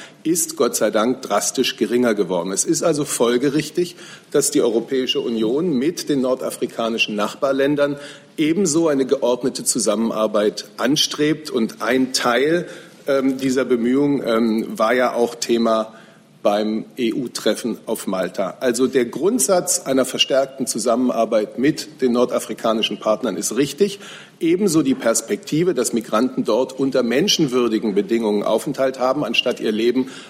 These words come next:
auf hoher See zu riskieren. Aber wir müssen natürlich klar sagen, so weit sind wir noch nicht. Wir stehen am Anfang dieser Zusammenarbeit. Noch hat die libysche Regierung nicht die Stabilität,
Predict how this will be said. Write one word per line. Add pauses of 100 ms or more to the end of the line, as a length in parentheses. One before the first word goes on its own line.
auf
hoher
See
zu
riskieren.
Aber
wir
müssen
natürlich
klar
sagen, (480)
so
weit
sind
wir
noch
nicht.
Wir
stehen (300)
am
Anfang
dieser
Zusammenarbeit.
Noch
hat
die
libysche
Regierung
nicht
die
Stabilität,